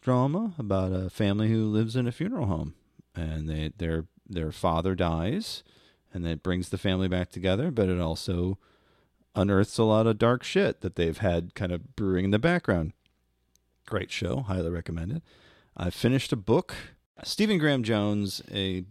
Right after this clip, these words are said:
called Don't Fear the Reaper from last year that I hadn't got around to. Finally,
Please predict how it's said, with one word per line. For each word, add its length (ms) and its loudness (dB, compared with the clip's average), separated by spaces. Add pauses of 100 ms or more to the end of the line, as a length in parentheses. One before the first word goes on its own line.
(140)
called 420 -4
Don't 300 0
Fear 460 0
the 120 0
Reaper 520 2
from 240 -4
last 400 -4
year 120 -2
that 140 -2
I 60 -2
hadn't 260 0
got 160 4
around 340 0
to. 240 -4 (420)
Finally, 640 2